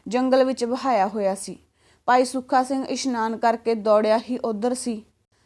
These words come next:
ਜਿੱਧਰ ਸਿੰਘ ਧਾਵਾ ਕਰਨ ਲਈ ਕਮਰ ਕਸੇ ਕਰੀ ਬੈਠੇ ਸਨ। ਫੌਜ ਦੇ ਤਾਂ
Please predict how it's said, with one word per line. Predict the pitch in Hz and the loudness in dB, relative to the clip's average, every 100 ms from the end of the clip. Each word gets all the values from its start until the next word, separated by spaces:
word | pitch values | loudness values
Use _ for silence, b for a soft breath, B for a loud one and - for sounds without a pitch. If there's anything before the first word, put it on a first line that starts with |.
| _ - | _ -10
ਜਿੱਧਰ | 208 262 247 285 | -4 2 4 2
ਸਿੰਘ | 285 262 262 262 | 0 -2 0 0
ਧਾਵਾ | 269 262 226 226 | 4 4 6 2
ਕਰਨ | 226 226 220 220 220 | 2 0 0 -2 -4
ਲਈ | 240 | -4
ਕਮਰ | 247 240 226 220 | -2 -2 0 -2
ਕਸੇ | 214 220 233 226 | -2 -4 -4 -6
ਕਰੀ | 226 214 202 | -4 -4 -2
ਬੈਠੇ | 190 190 220 | -2 -2 -6
ਸਨ। | - 202 202 - _ _ _ - | -4 -6 -8 -16 _ _ _ -4
ਫੌਜ | 294 269 262 | 6 10 10
ਦੇ | 254 277 | 8 2
ਤਾਂ | 277 | 2